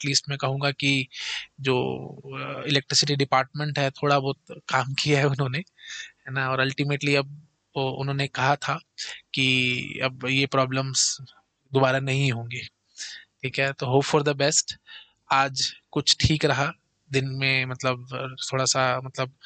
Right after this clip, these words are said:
अ, you can say कि वोल्टेज वगैरह डाउन नहीं हुई, तो मैंने आज कोशिश करी है और एक पेड का लेक्चर तो मैं बना दिया आज, ठीक है? उम, और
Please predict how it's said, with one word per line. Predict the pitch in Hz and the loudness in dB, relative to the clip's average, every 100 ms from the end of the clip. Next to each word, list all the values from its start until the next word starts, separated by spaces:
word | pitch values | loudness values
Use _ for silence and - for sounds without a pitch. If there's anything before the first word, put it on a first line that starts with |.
| - - - 131 | -10 -10 -6 0
अ, | 127 127 131 131 131 135 135 | 2 2 -2 -4 -6 -6 -4
you | 131 135 | -2 0
can | 131 139 | 0 -2
say | |
कि | 131 135 131 | -2 -2 -2
वोल्टेज | 131 135 131 131 | 0 0 2 0
वगैरह | 131 131 131 | 2 2 0
डाउन | 131 131 131 | 2 0 0
नहीं | 135 147 | -2 0
हुई, | 135 180 - _ - - - _ - | -2 -4 -8 _ -10 -10 -14 _ -8
तो | 127 | -6
मैंने | 127 131 131 | -2 0 0
आज | 131 | 0
कोशिश | - 127 147 | 0 2 2
करी | - 139 143 | 2 2 2
है | 135 170 - _ _ 139 | 0 -2 -12 _ _ 2
और | 131 127 | 4 4
एक | 131 _ | -2 _
पेड | 143 143 | 2 4
का | 147 | 2
लेक्चर | 139 127 143 | 0 0 -2
तो | 135 135 | 0 -2
मैं | 135 131 | -2 -2
बना | 131 127 | 0 0
दिया | 123 123 123 | 0 -2 -2
आज, | 123 - - _ - | -2 -4 -6 _ -14
ठीक | 127 - | -6 -4
है? | 127 - - - - - _ 139 | -4 -8 -16 -14 -14 -18 _ -14
उम, | 131 127 | -12 -4
और | 127 127 127 | 0 2 0